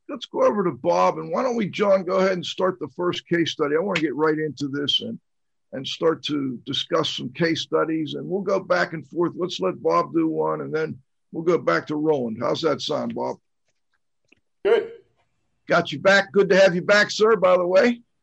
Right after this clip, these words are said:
Speaker 2: Thank you.
Speaker 1: All right, John, can you put up the first case study? Here we go. All right, so the Bavarian, Bavarian Bob of Blockinger and Company,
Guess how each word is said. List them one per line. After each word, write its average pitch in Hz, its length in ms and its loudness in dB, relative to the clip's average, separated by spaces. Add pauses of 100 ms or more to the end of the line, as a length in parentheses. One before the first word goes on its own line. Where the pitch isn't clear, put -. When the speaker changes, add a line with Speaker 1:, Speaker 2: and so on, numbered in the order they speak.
(220)
Speaker 2:
Thank 147 240 -4
you. 190 200 -6 (560)
Speaker 1:
All 185 180 2
right, 214 280 2
John, 226 320 2
can 190 140 0
you 180 100 0
put 214 180 0
up - 120 2
the 175 80 -10
first 214 300 0
case 214 220 4
study? 120 300 -2 (3500)
Here 165 140 -2
we 208 140 0
go. 156 300 0 (380)
All 294 140 4
right, 208 240 2
so 180 420 0
the 175 80 -2
Bavarian, 185 760 2
Bavarian 220 600 4
Bob 196 420 4
of 156 100 0
Blockinger 170 640 -2
and 139 100 -10
Company, 180 600 -2